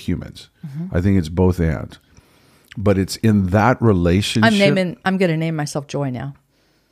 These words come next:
Speaker 1: Okay, Jen.
Speaker 2: That way you be in a relationship with joy.
Speaker 1: Okay.
Speaker 2: Keep going.
Speaker 1: But I, but I, I believe it is an emotion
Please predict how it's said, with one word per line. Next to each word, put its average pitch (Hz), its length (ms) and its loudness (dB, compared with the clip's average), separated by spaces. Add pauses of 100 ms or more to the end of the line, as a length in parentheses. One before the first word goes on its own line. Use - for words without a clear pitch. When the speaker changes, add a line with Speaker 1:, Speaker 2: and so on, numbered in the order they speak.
(100)
Speaker 1:
Okay, 131 420 0
Jen. 123 260 -8
Speaker 2:
That 175 160 2
way 170 160 2
you 160 80 -2
be 160 100 -2
in 156 80 -2
a 147 60 -2
relationship 143 420 -4
with 139 80 -10
joy. 156 300 -6 (220)
Speaker 1:
Okay. 127 500 0 (260)
Speaker 2:
Keep - 160 -10
going. 208 200 -6 (540)
Speaker 1:
But 131 180 4
I, 123 280 2
but 123 140 4
I, 117 180 2 (100)
I 113 80 4
believe 117 420 4
it 120 80 2
is 107 220 2
an 92 180 0
emotion 92 800 0